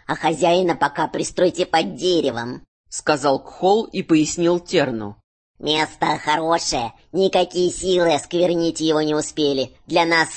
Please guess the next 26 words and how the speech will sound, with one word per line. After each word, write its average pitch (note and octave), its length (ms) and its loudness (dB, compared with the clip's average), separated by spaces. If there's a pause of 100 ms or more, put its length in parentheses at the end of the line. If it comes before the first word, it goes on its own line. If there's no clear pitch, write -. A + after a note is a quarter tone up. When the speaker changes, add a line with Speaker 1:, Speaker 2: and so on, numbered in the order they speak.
(140)
Speaker 1:
самое D3 640 0
то». C#3 300 0 (420)
Speaker 2:
Одна E3+ 440 2
беда. C3 440 -2 (140)
Сагнару F#3 580 0
это F#3+ 260 2
мало G#3+ 300 2
о F#3+ 60 2
чём F3 260 -2
говорило. E3 600 0 (240)
Его D3+ 280 0
познания A#3+ 540 0
в - 80 -20
колдовстве D#3+ 800 0
оставляли E3 560 2
желать D3 420 0
лучшего, B2 680 -6 (120)
и C#3 80 0
готовящийся D3+ 840 0
ритуал D#3 680 2
он F3+ 220 2
воспринимал F3+ 680 0
как F#3+ 220 -4
нечто F#3 380 0
таинственное, C3+ 920 -2
жутковатое C3+ 880 0